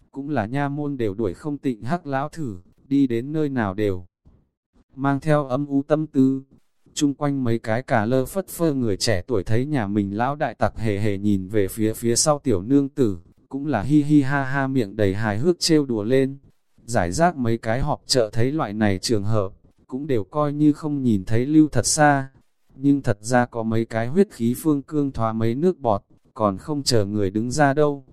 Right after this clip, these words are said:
đã bị đồng bạn túm đi rồi. Liền cứ như vậy, không khí đột nhiên khẩn trương lên, Triệu Thiết Ngưu càng là siết chặt một đôi thiết quyền,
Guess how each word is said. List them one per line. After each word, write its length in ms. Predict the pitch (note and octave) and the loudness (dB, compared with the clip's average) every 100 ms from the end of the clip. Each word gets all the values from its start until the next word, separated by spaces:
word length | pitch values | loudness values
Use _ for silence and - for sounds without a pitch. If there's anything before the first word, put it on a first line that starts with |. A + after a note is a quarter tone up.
| _ | _
đã 180 | - B2 | -6 -4
bị 200 | C#3+ A#2+ | -2 -4
đồng 260 | A2 G2+ G2 | -2 -2 2
bạn 200 | G#2 F2+ | 0 0
túm 240 | A#2+ A2+ C#3+ | -4 -2 2
đi 180 | D3+ | 2
rồi. 440 | C3 C3 A2 F#2 F2 _ _ _ _ | 2 2 0 -2 -8 _ _ _ _
Liền 280 | A2 G#2+ F#2 | 0 2 2
cứ 180 | - A#2+ | -2 -4
như 220 | C#3+ E3 | 2 4
vậy, 240 | D3 C3 A#2+ _ _ | 4 2 0 _ _
không 240 | - D3 | -10 -8
khí 280 | C3+ A#2 A#2+ | -6 -2 -2
đột 240 | D3 G#2+ A#2 | 0 -2 0
nhiên 220 | C#3+ C#3 | 2 2
khẩn 260 | - F#2 | 0 -4
trương 300 | E2+ D#3 C#3+ | -2 0 2
lên, 240 | C#3 C3+ C#3 - _ | 2 -2 -4 -18 _
Triệu 320 | - C3 A#2+ - _ _ _ _ _ _ _ _ - | -2 0 0 -2 _ _ _ _ _ _ _ _ -2
Thiết 160 | G#3 | 0
Ngưu 240 | D#3+ D#3+ D3+ | 2 2 2
càng 300 | - A2 G2+ | 0 -4 -2
là 180 | G#2 F#2 | -2 0
siết 240 | - G3 | 2 0
chặt 200 | - G#2+ | 0 -4
một 200 | A2 G2+ | -6 -8
đôi 200 | B2 C#3+ | -4 -2
thiết 180 | C#3 G3+ - | 0 -2 0
quyền, 300 | C#3 G2+ | 0 0